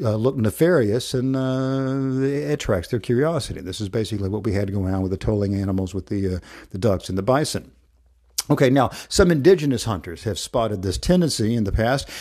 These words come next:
and it is the basis of some of the so-called dances that were performed on site of the hunting grounds. So whenever, often, whether it's, you know, Anglos were seeing,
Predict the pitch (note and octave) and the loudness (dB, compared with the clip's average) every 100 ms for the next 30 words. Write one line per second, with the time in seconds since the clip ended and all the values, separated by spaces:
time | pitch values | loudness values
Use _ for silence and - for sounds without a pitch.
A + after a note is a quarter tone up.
0 | - - B2 C3 C#3+ B2 A#2 G#2+ D3 E3 | -16 -8 0 2 4 2 2 4 4 2
1 | C3+ C3 - D#3 D3 C3 C3 A2 D3 C3+ | 0 -2 2 2 2 2 0 2 0 2
2 | C3+ A2+ F2+ C3 F3 F#3+ C#3 G#2 A2+ B2 | 2 2 2 2 4 2 2 0 0 0
3 | - B2+ C3 A#2 A2+ B2+ B2 A#2 F#2+ F2 | 0 0 2 2 0 -2 -2 -2 -2 -4
4 | G#2 - G#3+ F3+ A#2+ G2+ E2 - - - | -6 2 2 4 0 -2 -4 -8 -10 -4
5 | G#2+ G#2 A2+ A2+ G#2 G#2 A#2+ A#2+ A#2+ A2 | -4 -2 -2 -2 -2 0 0 0 -2 -2
6 | G2 G2 F2 A2+ G2 E2+ F2+ - A#2+ B2 | -2 -4 -4 -4 -4 -4 -4 0 2 2
7 | G#2+ G#2+ G2 G#2 - B2 A2+ | 2 0 0 -2 0 0 0